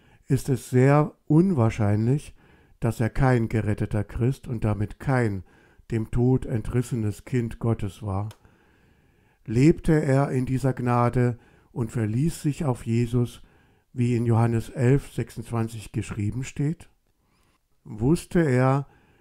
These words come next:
dass sich Glaube und eigene Leistung widersprechen,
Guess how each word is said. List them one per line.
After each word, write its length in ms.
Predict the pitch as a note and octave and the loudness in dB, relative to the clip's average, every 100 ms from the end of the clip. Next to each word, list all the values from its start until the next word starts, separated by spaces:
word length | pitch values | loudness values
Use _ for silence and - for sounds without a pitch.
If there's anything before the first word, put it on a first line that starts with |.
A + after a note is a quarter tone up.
| _ _ | _ _
dass 180 | A#2+ A#2 | -6 -4
sich 240 | A#2 - | -10 -12
Glaube 760 | - A2+ A2+ C#3 D3 D3 D3 C#3+ _ - _ _ _ _ _ | -2 2 6 6 6 6 4 0 _ -20 _ _ _ _ _
und 260 | - A#2+ - | -6 -6 -2
eigene 500 | C3+ C3 C#3+ D3 D3 | 4 4 6 4 4
Leistung 600 | B2+ A2+ B2+ - B2+ A#2 | 4 2 2 0 -4 -2
widersprechen, 920 | A2 G#2+ G#2 - G#2 G#2 - C#3+ D#3 | 0 0 -2 -4 -2 -2 -4 -6 -6